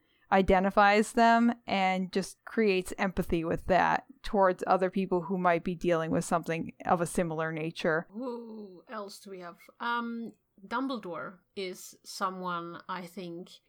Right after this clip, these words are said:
Speaker 2: can show a lot of kindness to. He has so many flaws, of course, we don't have to go into those, but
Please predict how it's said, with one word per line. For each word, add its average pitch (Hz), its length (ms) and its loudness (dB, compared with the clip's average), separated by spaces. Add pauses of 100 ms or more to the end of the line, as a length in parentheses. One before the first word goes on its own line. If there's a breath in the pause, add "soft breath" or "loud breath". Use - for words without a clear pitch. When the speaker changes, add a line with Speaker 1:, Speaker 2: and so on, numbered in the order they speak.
Speaker 2:
can 262 160 -8
show 302 320 -6
a - 20 -2
lot 220 180 -2
of 208 140 -6
kindness 180 560 -10 (120)
to. 165 180 -10
He 269 220 -8
has 208 280 -4
so 180 240 -8
many 180 280 -10
flaws, 185 420 -10
of - 200 -12
course, 196 360 -6
we 208 80 -10
don't 196 160 -8
have 196 160 -8
to 202 100 -14
go 175 160 -8
into 180 320 -12
those, 180 480 -8 (260 soft breath)
but - 460 -2